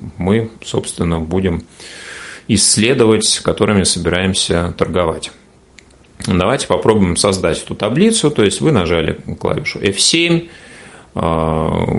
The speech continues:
выбираем элемент таблицы текущих торгов и идем, э, до кнопки «ОК». Значит, э, открывается диалоговое окно настройки этой таблицы. Здесь, э, идем до поля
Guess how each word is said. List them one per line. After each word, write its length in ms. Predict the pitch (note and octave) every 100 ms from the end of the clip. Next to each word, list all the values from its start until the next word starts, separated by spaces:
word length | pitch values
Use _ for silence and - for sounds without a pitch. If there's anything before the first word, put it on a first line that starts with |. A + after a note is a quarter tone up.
| E2 G2
выбираем 760 | F#2 G#2+ A2 F#2 D#2+ D2+ - - - - - -
элемент 640 | F#2 F#2+ F2 D#2 - -
таблицы 640 | F#2 G2+ A2+ G#2 - - - -
текущих 520 | - G2 G2+ - - -
торгов 580 | G2+ E2+ E2 - A#2+ - - _ - - - - -
и 460 | - D#3 A3 A2+ E2+
идем, 420 | G2+ B2+ G#2 - -
э, 340 | - F#2 E2+ E2+
до 140 | G#2
кнопки 360 | - G2 - F2+
«ОК». 380 | - - - - - _ _ _ - - - - -
Значит, 400 | G#2 - G2+ -
э, 360 | F#2+ F2+ F2+ - - -
открывается 540 | G2 - F#3+ G3 -
диалоговое 560 | G#2 G#2+ D#3 A#2+ F#2+ F2+
окно 640 | G#2+ - F#2+ E2 D#2+ A#2+ C3+
настройки 560 | C3 A#2+ - B2+ B2 A#2
этой 160 | A2+
таблицы. 560 | A2 A2 G#2+ A2 A2 G#2
Здесь, 720 | F2 - B2+ G#2 - - -
э, 300 | F2+ F2 F2
идем 480 | F#2 F2+ G2+ E2 D#2+
до 480 | E2 D#2+ E2 E2+ - -
поля 440 | G2 F2 -